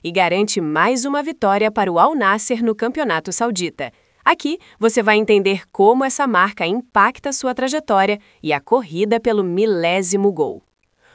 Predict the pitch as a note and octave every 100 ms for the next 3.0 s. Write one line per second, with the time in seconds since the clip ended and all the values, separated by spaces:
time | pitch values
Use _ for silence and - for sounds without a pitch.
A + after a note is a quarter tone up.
0 | - E3+ F3+ G3+ F3+ G3 - F#3 F3 F3
1 | - G3+ E3+ E3 A#3+ C4+ C4 G3 A3 G#3
2 | G#3+ F#3 D3+ G3+ C4 D4 C4 F3 D#3+